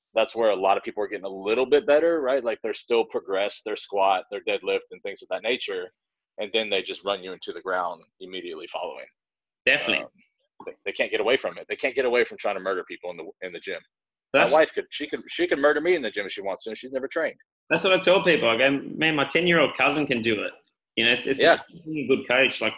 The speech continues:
Speaker 2: flogging people, you know, it's easy.
Speaker 1: Yeah.
Speaker 2: But, um,
Speaker 1: So
Speaker 2: trying,
Speaker 1: easy.
Speaker 2: trying to get 'em to dial it back and slow it down. And, like, man, the amount of shoulders I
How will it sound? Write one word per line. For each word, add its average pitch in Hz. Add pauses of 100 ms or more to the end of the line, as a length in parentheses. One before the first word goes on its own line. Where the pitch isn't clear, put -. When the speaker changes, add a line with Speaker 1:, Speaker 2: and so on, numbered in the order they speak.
Speaker 2:
flogging 120
people, 101
you 90
know, 98
it's 113
easy. 127
Speaker 1:
Yeah. 113 (800)
Speaker 2:
But, 110
um, 107
Speaker 1:
So 120
Speaker 2:
trying, 104
Speaker 1:
easy. - (440)
Speaker 2:
trying 143
to 123
get 131
'em 131
to 131
dial 117
it 104
back 110
and 107
slow 110
it 107
down. 107
And, 98 (280)
like, 113
man, 127
the 123
amount 156
of 147
shoulders 123
I 110